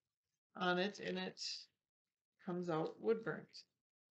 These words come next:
And I'm looking forward to trying that. I'm gonna do a practice one first, so maybe I'll do a video with that, me practicing. I did try the pens a while back, and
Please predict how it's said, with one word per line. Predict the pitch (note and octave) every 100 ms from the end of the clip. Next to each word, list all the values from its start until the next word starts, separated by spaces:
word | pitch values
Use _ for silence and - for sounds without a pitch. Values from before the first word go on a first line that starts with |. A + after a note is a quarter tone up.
| _ _ _ _ _ _ _ _ _ _ _ _ _ _
And | G#3+ G3
I'm | G3+
looking | A3 C4 A3+
forward | A#3+ G#3+
to |
trying | G#3 G#3+ G3
that. | F#3 F3 - - _ _ _ -
I'm | G3
gonna | G3+ F#3
do | G3+
a | F#3
practice | F3+ A3+ G#3 G#3 A3+ -
one | G#3 G3+
first, | - G3+ G3+
so | G#3
maybe | F3+ F3 F3+
I'll | E3
do | F3+
a | E3
video | E3 E3 F3 F#3
with | F3+ F#3
that, | F#3+ - F#3+
me | F3+
practicing. | - E3+ E3+ G3+ G3+ G#3 G#3 A3 - - _
I | F#3+
did | F#3 B3 D4+
try | - A#3 G#3+ G#3 G#3 G3+ - _ _ _ -
the | G3 F3+ E3 - - -
pens | A3 G#3+ G3+ E3 F#3+
a | F#3
while | F3 F3 E3+
back, | F3 E3+ E3+ - -
and | F3+ E3+ E3+